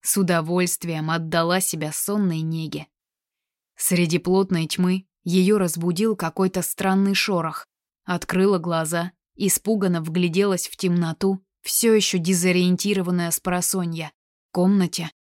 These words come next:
кто-то был. Когда из мрака вышла мощная мужская фигура, невольно дёрнулась.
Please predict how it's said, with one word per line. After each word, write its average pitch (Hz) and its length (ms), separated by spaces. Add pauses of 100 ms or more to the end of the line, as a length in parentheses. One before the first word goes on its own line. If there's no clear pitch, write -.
кто-то 180 460
был. 165 340 (800)
Когда 190 320
из 196 180
мрака 190 460
вышла 180 340
мощная 185 560
мужская 185 560
фигура, 190 520
невольно 202 600
дёрнулась. 180 760